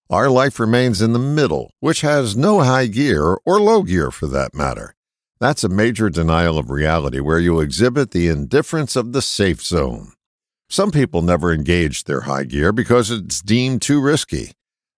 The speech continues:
The antidote for that mindset is a quote from the hockey great Wayne Gretzky, who said, "I miss one hundred percent of the shots I never take." Now, that's not a suggestion to shoot every time.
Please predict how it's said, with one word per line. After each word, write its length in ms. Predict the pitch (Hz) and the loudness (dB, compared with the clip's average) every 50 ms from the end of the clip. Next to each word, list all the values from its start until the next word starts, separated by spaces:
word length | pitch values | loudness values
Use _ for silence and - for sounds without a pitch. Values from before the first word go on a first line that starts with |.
| _ | _
The 160 | - 92 101 | -2 0 2
antidote 520 | 131 160 160 - 120 85 85 85 80 71 - | 2 2 0 0 -2 0 0 0 0 0 -2
for 100 | - 85 | -2 0
that 220 | 95 117 139 - | 0 0 0 0
mindset 600 | 92 90 82 76 67 65 - - - 82 78 76 | 0 0 0 0 -2 -4 -4 -2 -2 0 0 0
is 180 | 101 95 76 87 | 0 -2 -2 -2
a 60 | 101 | -4
quote 380 | - - - 143 151 165 - - | -4 0 2 2 2 2 0 0
from 220 | 131 107 98 90 | -2 0 2 2
the 100 | 85 80 | 0 0
hockey 400 | - 101 113 131 120 - 143 113 | 0 0 0 0 0 -2 -4 -2
great 320 | 85 92 107 107 107 101 - - | 0 2 2 2 2 0 -2 -2
Wayne 380 | 80 92 117 135 139 139 127 | 0 0 0 2 0 0 0
Gretzky, 500 | 92 98 92 85 - - - 85 80 - | 2 2 2 2 0 -4 -6 -6 -6 -4
who 180 | - 80 73 67 | -4 -4 -4 -2
said, 400 | - - 90 80 73 76 73 - _ _ _ _ _ _ _ _ _ _ | -2 0 0 2 2 2 0 -4 _ _ _ _ _ _ _ _ _ _
"I 140 | - 90 87 | 0 0 2
miss 480 | 85 92 143 190 156 92 - - - - | 2 4 4 4 4 2 0 -4 -2 0
one 220 | 92 127 175 165 | 2 2 4 4
hundred 280 | 143 160 165 151 160 - | 2 2 2 0 0 -2
percent 420 | - 156 135 - 147 139 135 131 | -2 -4 -2 0 0 0 0 0
of 120 | 123 98 | -2 -2
the 80 | 85 98 | -4 -6
shots 460 | - - 113 107 104 110 107 - - | -4 0 0 2 2 2 0 -2 -2
I 180 | 85 76 76 73 | -2 -2 -2 -2
never 460 | 71 71 73 76 82 90 87 104 98 | -2 -2 0 0 0 0 2 0 -2
take." 480 | - - 101 87 67 60 - - - - _ _ _ _ _ _ _ _ _ _ _ _ | 0 0 0 0 0 -2 -6 -12 -20 -20 _ _ _ _ _ _ _ _ _ _ _ _
Now, 100 | - 127 | -2 0
that's 240 | 135 160 202 190 - | 2 2 0 0 0
not 180 | 202 175 160 131 | -2 -2 0 0
a 60 | 127 | 0
suggestion 720 | - - 117 95 - 107 110 110 - - - 98 95 82 | 0 0 -2 -2 0 2 2 2 0 -2 -2 0 0 0
to 180 | - - 85 - | 0 -2 -4 -4
shoot 380 | - - - 156 185 214 185 | -4 -2 0 0 0 2 2
every 260 | 110 78 69 71 73 | 2 2 0 -2 -4
time. 440 | 67 - - 80 69 65 69 78 78 | -6 -2 -2 -2 0 0 -2 -4 -6